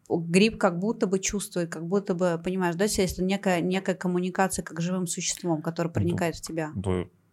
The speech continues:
Speaker 2: я про это и говорю, но зачем в поганке вещество, которое действует на тебя,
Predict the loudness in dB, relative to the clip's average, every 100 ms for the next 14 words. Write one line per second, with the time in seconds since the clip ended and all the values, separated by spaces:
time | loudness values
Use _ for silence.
0 | -2 2 2 2 2 2 2 2 2 2
1 | 0 -2 -8 _ _ _ _ _ _ _
2 | _ _ _ _ _ 2 6 6 6 4
3 | 4 0 -8 -10 -8 -8 2 4 6 8
4 | 6 4 -4 -4 -4 0 2 2 0 0
5 | 2 4 2 2 2 2 2 0 -2 -4
6 | -2 -2 0 0 0